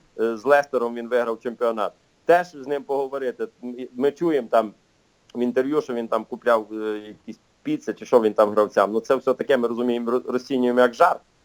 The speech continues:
А як він все організував? Навіть ті контратаки, нехай буде. Але цікаво, так, як, як такого людина добилася, і це, це все було досить системно, це було досить сильно на височенному рівні, бо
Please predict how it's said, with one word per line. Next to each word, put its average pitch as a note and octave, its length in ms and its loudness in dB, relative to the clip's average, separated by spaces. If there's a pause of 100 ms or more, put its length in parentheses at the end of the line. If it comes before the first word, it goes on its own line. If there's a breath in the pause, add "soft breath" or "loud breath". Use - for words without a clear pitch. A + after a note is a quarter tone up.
(200)
А A2 100 4
як D3 260 -2
він C#3 140 -8
все C#3 160 -12
організував? B2+ 640 -4
Навіть C#3+ 260 -4
ті F#3+ 120 -12
контратаки, E3 720 -4
нехай A#2 260 -6
буде. F3+ 300 -6 (340)
Але G2+ 200 -6
цікаво, E3 500 -2 (580)
так, A#2+ 260 0
як, D3+ 180 -4 (100)
як C3 220 -8
такого C#3+ 340 -2
людина C3+ 320 -6
добилася, C#3 600 -4
і B2+ 80 -8
це, B2+ 300 2 (380)
це C#3+ 160 0
все C3+ 180 -6
було C3 320 -2 (140)
досить C3+ 360 0
системно, E3 640 0
це - 160 -4
було B2+ 240 -4
досить B2 380 0
сильно D3+ 420 0
на C3 100 2
височенному B2 640 -2
рівні, A#2+ 300 -4
бо A#2 280 0